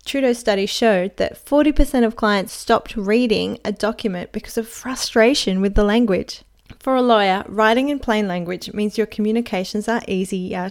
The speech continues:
to read. People much prefer things that are easy to understand. We don't just like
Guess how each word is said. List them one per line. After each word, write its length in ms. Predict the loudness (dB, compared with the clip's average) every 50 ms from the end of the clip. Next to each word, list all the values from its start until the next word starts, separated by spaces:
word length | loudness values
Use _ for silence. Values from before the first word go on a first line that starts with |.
| -10 _
to 140 | -12 -6 -2
read. 360 | 2 2 2 2 0 -4 -8 -16 _ _ _
People 300 | 2 2 4 4 2 2
much 340 | 4 4 2 2 0 -4 -4
prefer 320 | -4 -2 0 0 0 0 -2
things 340 | -2 -2 -2 -2 -2 -2
that 120 | -2 -2 -2
are 80 | 0 0
easy 300 | 0 -2 0 0 0 -2
to 60 | -2
understand. 720 | -2 -4 -4 -6 -8 -6 -2 0 0 0 0 0 -4 -8 -12 _ _ _ _ _ _ _ _ _
We 80 | -2 0
don't 180 | 0 0 -2 -2
just 180 | -4 -4 -2
like 380 | -2 0 0 0 0 -2 -4